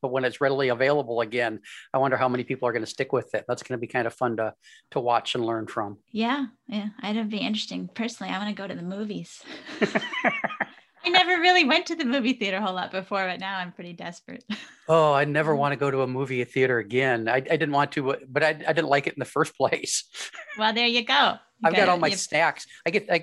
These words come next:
Speaker 1: get choice of snacks here. I ca-, I can, I can eat bacon during a movie at home.
Speaker 2: Oh.
Speaker 1: No, I don't eat a lot of bacon during the movies, Heather. <laughs> Um, any
Speaker 2: <laughs>
Speaker 1: final,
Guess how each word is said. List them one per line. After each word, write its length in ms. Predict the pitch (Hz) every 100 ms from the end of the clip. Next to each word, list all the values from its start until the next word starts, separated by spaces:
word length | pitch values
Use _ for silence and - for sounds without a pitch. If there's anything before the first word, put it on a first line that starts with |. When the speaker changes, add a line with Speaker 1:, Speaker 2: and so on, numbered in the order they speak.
| -
Speaker 1:
get 180 | 151 185
choice 260 | - 170 -
of 80 |
snacks 400 | - 165 170 120 -
here. 360 | 190 117 92 _ _ _ _ -
I 60 |
ca-, 260 | 147 - 170
I 60 | 180
can, 160 | 185 175
I 60 | 170
can 120 | 170 156
eat 200 | 208 131
bacon 500 | 139 135 123 104 101 - -
during 240 | 120 117
a 40 | 113
movie 360 | 113 110 110
at 80 | 104
home. 380 | 139 139 107 - _ _ _ _ _ _ -
Speaker 2:
Oh. 760 | 170 185 208 233 233 220 190 160 165 _ -
Speaker 1:
No, 140 | 135
I 40 |
don't 140 | 120 110
eat 100 | 107
a 40 |
lot 140 | 104 104
of 80 | 92
bacon 260 | 104 -
during 180 | 107 101
the 60 | 95
movies, 380 | 104 104 107 -
Heather. 240 | 104 107 - -
<laughs> 240 | - - -
Um, 120 | 175 -
any 460 | - - - 214
Speaker 2:
<laughs> 0 |
Speaker 1:
final, 400 | - 190 - 175